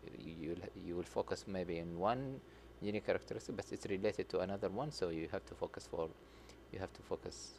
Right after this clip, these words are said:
on both engineering characteristics. So this is a, uh, so this is a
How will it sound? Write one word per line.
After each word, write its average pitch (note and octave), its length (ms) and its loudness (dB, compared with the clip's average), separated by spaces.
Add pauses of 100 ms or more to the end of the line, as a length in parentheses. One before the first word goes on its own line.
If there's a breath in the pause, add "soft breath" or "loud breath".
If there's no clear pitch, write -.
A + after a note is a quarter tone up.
(220)
on E2 240 -4
both E2+ 280 8 (800)
engineering E2 300 -4
characteristics. - 680 -2
So D2 260 4
this E3+ 200 2
is A#2+ 140 4
a, F#2+ 600 8 (180)
uh, - 40 0 (1300 loud breath)
so A2 160 4
this A#2 180 2
is G2 200 0
a E2+ 280 6